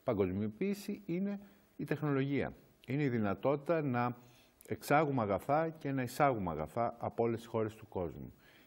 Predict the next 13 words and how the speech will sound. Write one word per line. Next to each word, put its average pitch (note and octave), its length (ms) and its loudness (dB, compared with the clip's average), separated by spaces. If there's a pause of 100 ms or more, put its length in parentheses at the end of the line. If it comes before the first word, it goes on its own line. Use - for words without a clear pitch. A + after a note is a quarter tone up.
Είναι B2 220 0
η - 40 2
δυνατότητα A2 520 0
να C3+ 140 0
μπορούμε A2+ 720 2
να A#2 140 0
εργαζόμαστε A2+ 840 0
μέσω C3 440 2
της - 140 -14
τεχνολογίας G#2 640 -2
παντού G#2 320 -2
στον G2+ 180 -4
κόσμο. E2+ 380 -2